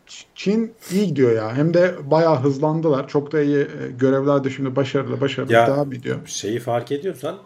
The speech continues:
Speaker 2: e, başarılı yapıyorlar. Yani,
Speaker 1: Tabii.
Speaker 2: e, şimdi bak, uzayda başarısız olmak olağan bir şey. E,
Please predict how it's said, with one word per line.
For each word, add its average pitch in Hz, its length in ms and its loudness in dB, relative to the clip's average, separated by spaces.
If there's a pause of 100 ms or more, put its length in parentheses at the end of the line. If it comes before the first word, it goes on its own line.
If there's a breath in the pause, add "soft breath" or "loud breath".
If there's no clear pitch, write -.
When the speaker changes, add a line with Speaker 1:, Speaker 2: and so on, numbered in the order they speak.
(180)
Speaker 2:
e, 117 60 -18 (260)
başarılı 117 380 0
yapıyorlar. 107 520 -2
Yani, 98 360 -4 (160 soft breath)
Speaker 1:
Tabii. 147 160 4 (240)
Speaker 2:
e, 110 40 -14 (260)
şimdi 147 200 -6
bak, 120 140 -4
uzayda 156 420 0
başarısız 139 480 -2
olmak 131 340 -4
olağan 117 400 -2
bir 98 60 -10
şey. 113 240 -12 (400 soft breath)
E, 101 360 -8